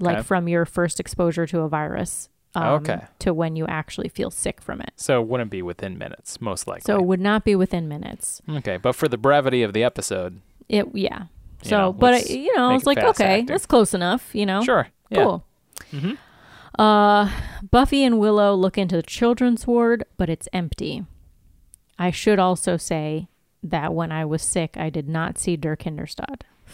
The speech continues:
Speaker 2: Well, that's good.
Speaker 1: Yeah, if I had, I would be like, "You know what? It's time to move. We clearly live on the Hellmouth." <laughs>
Speaker 2: <laughs> You would move?
Speaker 1: Yep.
Speaker 2: Would you try to fight the Kinderstad?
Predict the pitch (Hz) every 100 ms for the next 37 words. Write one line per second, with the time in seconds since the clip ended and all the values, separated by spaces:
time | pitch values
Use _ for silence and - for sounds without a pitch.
0 | - 120 220 190 277 - _ - 98 -
1 | 101 151 165 - 170 180 156 - 165 170
2 | 190 175 156 156 165 160 156 165 156 156
3 | 175 175 180 214 302 - - - - 175
4 | 170 180 175 147 143 - _ - 165 -
5 | 214 196 190 180 180 175 180 190 185 190
6 | - - - - - - - - - -
7 | - - 466 247 - 214 131 135 117 113
8 | 110 107 131 - - 202 240 202 277 311
9 | 143 135 190 208 180 143 156 165 190 180
10 | - 202 196